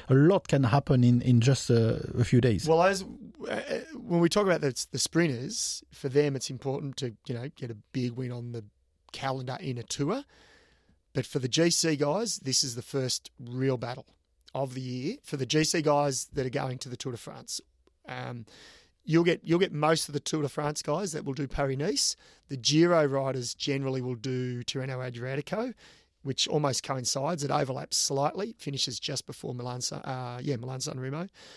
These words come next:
Speaker 2: So they're both a build-up to that first monument, but definitely the Tour de France guys. I mentioned Vingegaard, the Pog. There'll be a bunch of others that will be there,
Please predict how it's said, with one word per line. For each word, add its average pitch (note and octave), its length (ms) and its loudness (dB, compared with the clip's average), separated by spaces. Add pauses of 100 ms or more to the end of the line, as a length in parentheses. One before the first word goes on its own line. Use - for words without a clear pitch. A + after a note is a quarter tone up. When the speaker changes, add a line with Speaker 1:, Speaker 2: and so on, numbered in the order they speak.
(100)
Speaker 2:
So - 160 0
they're D#3 120 4
both G3 380 2
a - 60 -12
build-up B2+ 400 -8 (220)
to C#3 120 -8
that C3 220 -10
first C3+ 260 -6
monument, C3 380 -6 (400)
but C3+ 180 -2
definitely E3+ 480 0
the B2+ 100 -4
Tour C#3+ 160 -2
de B2+ 60 -2
France B2 300 -8
guys. C3 280 -10
I C3+ 40 -6
mentioned C#3 360 -4
Vingegaard, D3 720 4 (140)
the B2 100 -8
Pog. C#3+ 400 0 (640)
There'll C#3 140 2
be C3+ 100 4
a B2+ 40 2
bunch D3 280 2
of B2+ 80 -4
others B2 540 -4
that C3+ 160 -4
will C3 100 -2
be C3 160 0
there, C3+ 200 -4